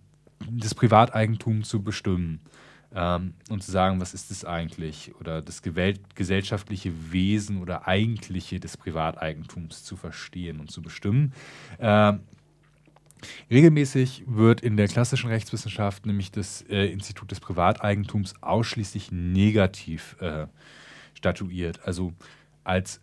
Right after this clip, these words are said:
Verbot der Benutzung der Sache durch einen anderen als den Eigentümer.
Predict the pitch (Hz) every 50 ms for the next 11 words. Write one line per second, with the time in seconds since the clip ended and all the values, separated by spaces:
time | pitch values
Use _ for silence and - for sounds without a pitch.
0 | _ - - - - 104 95 87 104 104 120 131 - - 104 107 101 104 101 -
1 | - 107 104 98 107 107 104 - - 107 104 98 95 - 95 82 90 92 87 -
2 | - 104 95 101 98 92 - - 92 90 87 - 80 90 104 107 101 101 95 90
3 | 82 87 85 - - 110 95 80 78 82 92 95 98 92 - - 90 87 85